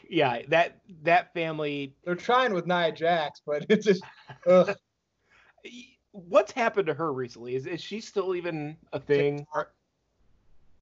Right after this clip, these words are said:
Speaker 2: I just
Speaker 1: Oh.
Speaker 2: think TikToks,
Speaker 1: It,
Speaker 2: but I
Speaker 1: yeah.
Speaker 2: thought she was supposed to go back to N X T, or I don't know. I haven't seen her on T V much. Uh, I think she hurt Charlotte, and then,
Speaker 1: Oh.
Speaker 2: um, I think they realized she's still kinda green in the ring.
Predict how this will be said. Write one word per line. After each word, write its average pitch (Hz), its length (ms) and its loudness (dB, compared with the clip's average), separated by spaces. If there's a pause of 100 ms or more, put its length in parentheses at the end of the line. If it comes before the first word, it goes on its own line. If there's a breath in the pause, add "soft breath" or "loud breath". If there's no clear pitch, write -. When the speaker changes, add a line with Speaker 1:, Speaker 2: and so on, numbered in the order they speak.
(100)
Speaker 2:
I - 40 4
just 165 200 6
Speaker 1:
Oh. 113 120 -10 (240)
Speaker 2:
think 135 160 -14
TikToks, 127 240 -6
Speaker 1:
It, 143 140 -6
Speaker 2:
but 135 100 -8 (640)
I 165 80 2
Speaker 1:
yeah. 180 100 0
Speaker 2:
thought 285 260 8
she 226 200 -4
was 147 600 -6
supposed 240 320 2
to 160 80 -6
go 151 140 -4
back 151 240 0
to 151 100 -2
N 147 120 -2
X 139 200 -8
T, 160 300 -2
or 131 320 -4
I 156 60 4
don't 160 120 6
know. 139 300 2 (500)
I 147 140 2
haven't 196 220 4
seen 180 180 0
her 165 80 4
on 156 80 2
T 156 160 -6
V 151 160 -6
much. 135 520 -6
Uh, 135 100 -2
I 127 120 0
think 170 220 -2
she 147 120 -6
hurt 147 220 -2
Charlotte, 147 480 4 (600)
and 135 160 -8
then, 135 240 0
Speaker 1:
Oh. - 120 2 (120)
Speaker 2:
um, 127 60 -2 (280)
I 160 60 6
think 226 220 2
they 175 100 8
realized 143 500 6
she's 131 180 -10
still 139 200 -2
kinda 135 240 -2
green 135 320 -6
in 131 60 -6
the 131 60 -4
ring. 131 300 -2